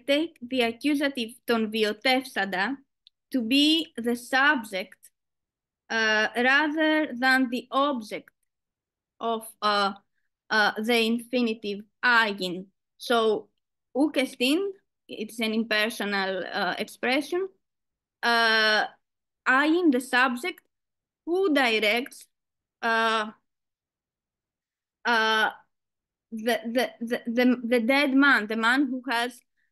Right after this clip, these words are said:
uh, who has, uh, lived. And I also take, uh, a the,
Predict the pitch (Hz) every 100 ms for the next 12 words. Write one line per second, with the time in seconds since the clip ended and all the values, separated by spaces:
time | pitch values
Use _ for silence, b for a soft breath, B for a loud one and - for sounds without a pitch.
0 | _ - 220 208 - - 240 233 233 -
1 | - 208 226 269 294 214 - - _ _
2 | _ _ _ _ _ _ _ - 254 254
3 | 254 262 294 311 311 277 269 285 285 -
4 | 233 226 - - 226 233 - 277 277 214